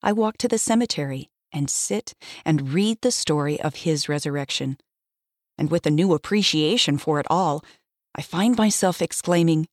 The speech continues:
in the words of Paul, "Thanks be unto God for his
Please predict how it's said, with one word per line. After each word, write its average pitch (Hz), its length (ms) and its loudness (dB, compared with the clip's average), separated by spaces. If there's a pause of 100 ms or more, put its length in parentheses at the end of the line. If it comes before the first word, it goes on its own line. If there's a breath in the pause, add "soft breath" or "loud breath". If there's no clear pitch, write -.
(340)
in 170 100 4
the 160 80 4
words 156 300 -2
of 143 160 -6
Paul, 170 380 -2 (800)
"Thanks 185 440 0
be 175 360 -2
unto 165 280 0
God 139 400 -4 (240)
for 185 100 -2
his 156 400 0